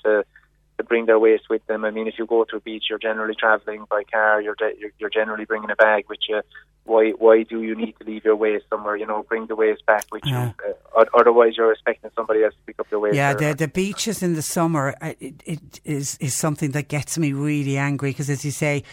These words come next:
Speaker 2: you arrive down with all your items in some kind of a bag, a picnic box, whatever, and to watch people walk away leaving their rubbish behind them just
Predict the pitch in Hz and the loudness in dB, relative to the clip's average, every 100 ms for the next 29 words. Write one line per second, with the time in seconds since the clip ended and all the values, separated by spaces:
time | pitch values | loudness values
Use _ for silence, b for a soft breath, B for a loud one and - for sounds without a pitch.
0 | B 160 147 151 160 175 180 - 160 147 | B -2 0 2 4 2 0 -4 -2 -2
1 | 139 - 151 170 170 165 143 147 151 147 | -4 -6 -4 -2 0 0 0 0 -2 -2
2 | - 139 - - 202 185 - 170 156 156 | -2 -2 -4 -4 -2 -2 -2 -2 -2 -2
3 | 156 147 135 131 127 120 160 165 160 147 | -2 0 0 -2 -4 -2 0 2 0 -2
4 | 127 - 202 - 170 143 - - 165 - | -8 -10 -18 -6 -6 -6 -12 -2 -2 -2
5 | - - B B - 143 147 135 135 B | -10 -14 B B -2 0 0 0 -4 B
6 | B B 160 - 156 165 180 - - 160 | B B -4 -2 -2 0 0 -2 -6 -6
7 | 143 139 147 139 151 147 139 135 135 135 | -4 -2 -2 -2 -4 -4 -4 -4 -4 -2
8 | 147 151 - 139 139 143 135 123 - - | -2 -4 -8 -4 -2 0 -2 -6 -6 -6
9 | 240 165 - - - | -2 -2 -4 -10 -12